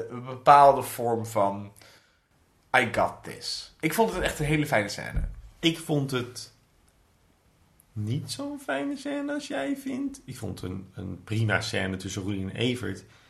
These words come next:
Speaker 2: Ik vond een scène die ik al veertig keer heb gezien tussen Roelien en Evert.
Speaker 1: Hmm.
Speaker 2: Luister.
Speaker 1: Het ging, het ging een keer niet over de kinderen namelijk ook. Het ging niet over zwanger worden.
Speaker 2: Ze zijn al zes jaar samen.
Speaker 1: Ja, nee, goed, ja. Ja.
Speaker 2: Evert weet toch met wie die is.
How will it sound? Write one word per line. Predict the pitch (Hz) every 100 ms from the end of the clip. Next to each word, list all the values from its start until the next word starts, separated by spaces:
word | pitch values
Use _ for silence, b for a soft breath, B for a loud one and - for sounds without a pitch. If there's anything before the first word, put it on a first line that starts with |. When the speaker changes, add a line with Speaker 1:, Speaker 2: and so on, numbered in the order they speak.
| b b -
Speaker 2:
Ik | 117
vond | 95 98
een | 92
scène | 95 98
die | 92
ik | 98
al | 104
veertig | 110 107 -
keer | 101
heb |
gezien | - 92
tussen | 85 82 87
Roelien | 87 90
en | -
Evert. | - - -
Speaker 1:
Hmm. | 117 95 - b b b b b b b b b _ -
Speaker 2:
Luister. | 104 90
Speaker 1:
Het | -
ging, | -
het | -
ging | - 156
een | 151
keer | 147
niet | 139 156
over | 123
de | 104
kinderen | - 160 135 -
namelijk | 87 82 - 117
ook. | 117 -
Het | -
ging | 127 127
niet |
over | 131 110 101 - -
zwanger | 113 127 135 95
worden. | 85 80 60
Speaker 2:
Ze |
zijn | - 117
al | 110
zes | 107 120 113
jaar | 101 98
samen. | - 87 90 90 92 - -
Speaker 1:
Ja, | 131 113 101
nee, | 98
goed, | 92 101
ja. | - 95 90 - _
Ja. |
Speaker 2:
Evert | - 135 117 113 107
weet | 107 104
toch | 110
met | 110 98
wie | 98
die | 98 104
is. | 95 - - -